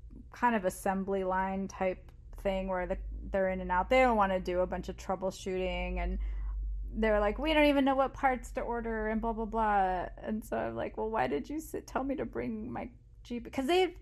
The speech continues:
they have changed the oil there before and stuff, so it's not like they weren't familiar with my vehicle. But anyway,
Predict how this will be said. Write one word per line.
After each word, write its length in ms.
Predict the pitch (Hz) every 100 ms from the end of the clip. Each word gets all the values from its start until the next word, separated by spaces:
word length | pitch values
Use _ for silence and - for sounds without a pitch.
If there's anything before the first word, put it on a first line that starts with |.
| -
they 220 | 277 277 262
have 240 | 247 254
changed 360 | - 294 294 -
the 120 | -
oil 240 | 254 269
there 200 | 196 180
before 440 | 170 180 - 170 170
and 180 | 175 185
stuff, 220 | 185 -
so 200 | 226 208
it's 160 | 208
not 140 | 269 262
like 160 | 254 214
they 180 | 208
weren't 340 | 185 208 220 -
familiar 520 | 202 185 196 196 180
with 180 | 180 180
my 180 | 185 180
vehicle. 380 | 190 180 - 196
But 240 | 190 - -
anyway, 800 | 202 208 233 190 165 170 180